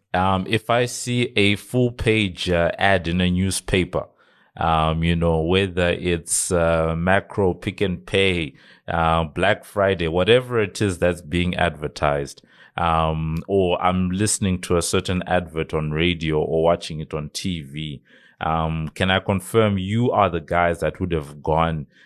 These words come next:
and struck the deals between the guys that are making the ads, who are the businesses themselves or organizations that want to get that message out, um, you know, versus the actual platforms through which we as consumers actually end up seeing,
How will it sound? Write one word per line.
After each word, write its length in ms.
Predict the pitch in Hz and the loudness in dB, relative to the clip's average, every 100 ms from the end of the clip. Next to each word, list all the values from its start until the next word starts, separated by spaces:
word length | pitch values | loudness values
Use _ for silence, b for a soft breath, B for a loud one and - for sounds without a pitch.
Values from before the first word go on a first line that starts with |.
| b | b
and 140 | 87 | -4
struck 380 | - - 101 92 | -2 2 2 2
the 80 | 87 | -6
deals 420 | 73 85 92 76 | -2 0 2 0
between 360 | 78 - 92 82 | -8 -4 -2 -2
the 120 | 78 | -4
guys 560 | 73 82 85 90 78 | 0 2 2 0 -4
that 180 | 80 80 | -4 0
are 360 | 85 85 78 71 - | 2 2 0 -6 -2
making 400 | 101 110 107 87 | 0 2 0 -2
the 200 | 85 - | -2 0
ads, 260 | 87 80 | 0 -2
who 100 | 82 | -2
are 80 | 87 | -2
the 100 | 78 | -2
businesses 640 | 69 90 92 90 - 80 | -6 -6 -4 -6 -8 -10
themselves 540 | 71 78 - 87 82 78 | -10 -10 -2 0 0 -2
or 80 | 76 | -2
organizations 1120 | 90 87 80 78 73 82 92 90 87 80 - b b b | -2 -2 -4 -4 -6 -4 -4 -4 -8 -10 -14 b b b
that 160 | 82 | -2
want 160 | 87 85 | -2 -4
to 80 | 90 | -6
get 340 | 73 98 98 | 0 0 0
that 220 | 85 80 87 | -2 -4 -4
message 340 | 87 85 73 - | -6 -8 -10 -2
out, 340 | 85 101 - - _ _ _ - | 2 2 0 -16 _ _ _ -4
um, 320 | 82 78 82 | -2 -2 -2
you 60 | 85 | -2
know, 140 | 85 | -2
versus 460 | 78 85 - 85 - | -2 -2 -2 -4 -4
the 100 | 76 | -4
actual 280 | 85 - | -4 -6
platforms 720 | 85 - 92 87 - 85 78 - | -6 0 0 0 -4 -4 -6 -8
through 300 | 85 92 85 | -6 -4 -2
which 400 | 87 82 - - b | -2 -2 -8 -12 b
we 240 | 87 92 87 | 0 2 4
as 140 | 82 | 2
consumers 840 | - 80 76 - 92 90 80 73 | -4 -6 -6 -6 -4 -2 -2 -2
actually 460 | 76 78 - 85 69 | -6 -6 -8 -6 -6
end 160 | 78 | -6
up 180 | 73 - | -6 -8
seeing, 560 | - 95 92 85 80 | -8 -4 -2 -2 -6